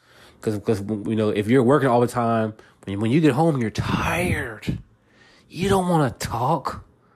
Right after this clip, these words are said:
You don't wanna t-, have a hard conversation. Like, leave me alone when you get home. You see what I'm saying? And then, or, or you have that coworker, and you're like, "Ah, I gotta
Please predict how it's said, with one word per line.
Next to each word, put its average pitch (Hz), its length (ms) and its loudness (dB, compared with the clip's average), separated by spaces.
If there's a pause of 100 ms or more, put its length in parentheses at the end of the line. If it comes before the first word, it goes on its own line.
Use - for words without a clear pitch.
(840)
You 165 160 2
don't 208 160 4
wanna 131 360 4 (200)
t-, - 120 -6
have 139 240 0
a 113 60 2
hard 135 460 0
conversation. 156 1000 0 (1700)
Like, 143 260 -6 (760)
leave 185 280 4
me 180 140 4
alone 143 580 4
when 123 80 2
you 117 100 2
get 110 140 0
home. 104 260 -2
You 113 200 -6
see - 140 -2
what 175 100 4
I'm 170 140 2
saying? 175 420 0
And 131 120 -4
then, 135 360 0
or, 127 160 4
or 113 40 -2
you 107 260 -4
have 117 240 0
that 123 120 2
coworker, 120 560 2 (420)
and 120 120 -4
you're 151 120 6
like, 120 300 2 (500)
"Ah, - 260 -4
I - 40 -6
gotta 127 300 -6